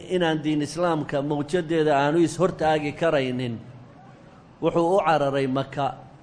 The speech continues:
Waxaanu soo abaabulay dagaaladii faraha badnaa ilaa Uxud, ilaa iyo marka laga gaadho dagaalkii, maxaanku idhaahdaa, ee, Khandaqa. Wuxuu intaa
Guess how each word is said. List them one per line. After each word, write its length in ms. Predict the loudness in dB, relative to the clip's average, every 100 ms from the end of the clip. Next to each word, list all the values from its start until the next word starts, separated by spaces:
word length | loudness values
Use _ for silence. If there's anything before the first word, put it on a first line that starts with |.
| -20 -20 -20 -20 -6
Waxaanu 380 | -4 -2 0 0
soo 200 | 0 4
abaabulay 600 | 4 4 2 2 2 0 0
dagaaladii 640 | 0 2 2 2 2 0
faraha 360 | 0 0 2 0
badnaa 600 | 0 -2 0 2 2 -2 -6
ilaa 280 | -2 0 2
Uxud, 300 | 0 0 -4 -4 -16 -20 -20 -20 -16 -6
ilaa 340 | -2 2 2
iyo 220 | 4 2
marka 300 | 2 0 0
laga 280 | 0 2 0
gaadho 540 | 2 2 4 4 2 0 -10 -20 -20 -10
dagaalkii, 500 | -4 2 4 2 0 -2
maxaanku 500 | -2 -2 -2 -2 -2
idhaahdaa, 420 | -2 -2 -4 -4 -8 -16 -20 -12
ee, 340 | -6 -2 -2 -6 -12 -20 -20 -20 -20 -20 -20 -18
Khandaqa. 580 | -6 0 2 2 0 -2 -8 -12 -20 -20 -20 -20 -10 -4
Wuxuu 260 | 0 2 2
intaa 640 | 2 0 0 2 2